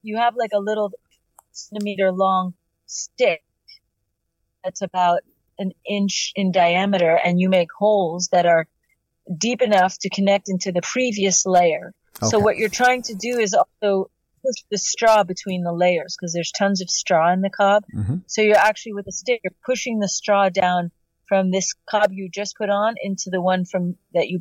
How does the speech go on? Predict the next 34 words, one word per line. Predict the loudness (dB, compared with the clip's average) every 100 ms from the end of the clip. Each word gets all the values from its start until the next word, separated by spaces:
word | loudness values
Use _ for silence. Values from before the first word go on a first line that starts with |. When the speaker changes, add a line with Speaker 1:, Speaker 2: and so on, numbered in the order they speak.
| -2
Speaker 1:
put | 0
on | 2 0
before. | -2 -4 0 2 2 -2 _ _ -20 _ -8
So | 0 4
that's | 4 2
how | 0 2 2 -4 -2
all, | 0 2 0 _ _ _ _ -16
people | -6 -2
say, | 0 0 -2 -4 _
"You | -8 0
don't | 0 0
put | 0 0 0
any | -4 -4 -4
wood | -2 2 2 4 2 2 2
or | 2 2
any, | 0 -4 0
like, | 0 0 -4
posts | -2 -2 -2 -10 -12
inside | -12 -6 0 0 0
the | 0
wall," | 2 4 2 -4 _ _ _ _ -8
but | -6 -6
you | 0
don't | 2 2 0
need | -2 -2 -4
to, | -2 -2 -2 _ -8
because | -2 0 0
the | -2 -2
structural | 0 2 2 2 2 4 4 2 0 -6 _ -10
strength | -8 0 2 2 -2 -10
is | -10 -8
from | 0 2 2 -4 -12 _ _ -8
the | 2 6 6 4 _ -8
interwoven | -8 -6 -2 0 0 2 2 2 -2 0 0 0